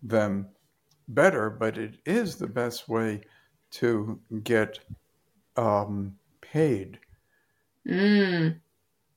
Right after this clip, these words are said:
Speaker 2: Yep.
Speaker 1: I'm, I'm afraid that, that that's, um,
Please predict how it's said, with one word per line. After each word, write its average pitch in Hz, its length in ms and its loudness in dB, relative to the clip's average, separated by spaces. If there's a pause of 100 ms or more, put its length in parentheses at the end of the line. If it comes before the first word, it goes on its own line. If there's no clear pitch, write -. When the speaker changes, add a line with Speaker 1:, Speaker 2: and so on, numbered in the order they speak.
(1160)
Speaker 2:
Yep. 170 300 4 (680)
Speaker 1:
I'm, 110 320 -4
I'm 117 200 -6
afraid 113 520 0
that, 101 240 -2 (960)
that - 240 0 (200)
that's, 117 760 -2 (1120)
um, 101 640 2